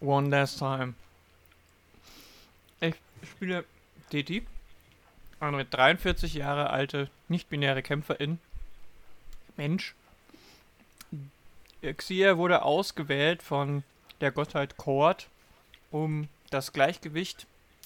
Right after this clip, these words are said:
zwischen Gut und Böse, diese meistens mit einer Waage dargestellt wird, in eine bestimmte Richtung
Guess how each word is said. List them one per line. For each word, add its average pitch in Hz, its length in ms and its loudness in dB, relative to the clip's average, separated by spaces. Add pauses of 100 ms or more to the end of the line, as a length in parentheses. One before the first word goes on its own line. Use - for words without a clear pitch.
zwischen 151 320 -4
Gut 175 220 -6
und 151 120 -6
Böse, 156 500 -4 (840)
diese 131 420 -6 (140)
meistens 139 400 -8
mit 135 120 -8
einer 127 260 -2
Waage 151 320 0
dargestellt 139 580 -8
wird, 165 240 -6
in 160 100 -10
eine 147 160 -8
bestimmte 151 420 -8
Richtung 175 460 -6